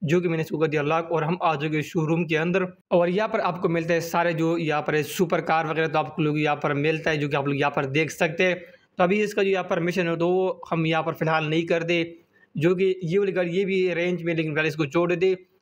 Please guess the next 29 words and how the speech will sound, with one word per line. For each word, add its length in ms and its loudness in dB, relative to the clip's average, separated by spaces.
और 240 2
यहाँ 200 0
पर 180 -2
ये 140 2
रही 160 0
एस्टन 320 -2
मार्टिन, 360 0
जो 100 -2
कि 100 0
इसका 280 0
लुक 380 0
है, 120 2
तो 60 4
आप 200 2
लोग 160 0
यहाँ 120 0
पर 160 -2
चेक, 180 0
जो 260 0
कि 120 0
इसका 220 -2
लुक 200 0
काफ़ी 260 -2
अच्छा 240 0
यहाँ 140 2
पर 180 -2
लग 220 0
रहा 120 2
है। 160 -4